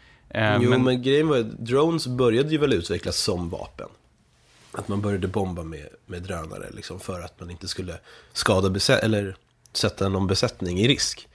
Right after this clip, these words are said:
Speaker 1: Ja.
Speaker 2: Men, men sen så har man tagit det och börjat göra, eh, börjat göra de här, inom citationstecken, goda sakerna.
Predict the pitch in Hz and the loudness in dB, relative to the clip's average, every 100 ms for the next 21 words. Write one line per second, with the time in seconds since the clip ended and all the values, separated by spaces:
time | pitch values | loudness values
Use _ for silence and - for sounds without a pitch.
0 | - - _ _ _ _ - _ _ _ | -20 -20 _ _ _ _ -20 _ _ _
1 | - 117 139 160 185 202 104 101 92 - | -6 0 2 4 2 4 4 2 0 -8
2 | - - 120 117 107 117 117 113 117 113 | -18 -2 2 4 4 4 2 2 2 4
3 | 110 98 110 98 95 90 92 87 57 92 | 2 2 0 0 -2 -4 -4 -4 -6 -10
4 | - - - - 110 95 92 87 - 101 | -16 -18 -16 -6 0 2 2 0 0 0
5 | 92 87 85 78 - _ _ _ _ _ | 2 0 -4 -8 -12 _ _ _ _ _
6 | _ _ - 95 85 82 73 - - - | _ _ -10 -6 -6 -6 -10 -14 -18 -20
7 | - - - _ _ 113 113 98 95 101 | -20 -20 -20 _ _ -10 -6 -6 -4 -4
8 | 90 90 87 90 85 87 _ _ _ - | -2 -4 -4 -4 -6 -12 _ _ _ -20
9 | - 107 92 - - 95 98 92 120 113 | -6 -2 -2 -2 0 2 2 2 2 2
10 | 101 95 95 85 85 90 82 98 98 | 2 2 0 0 -2 -2 -6 -10 -12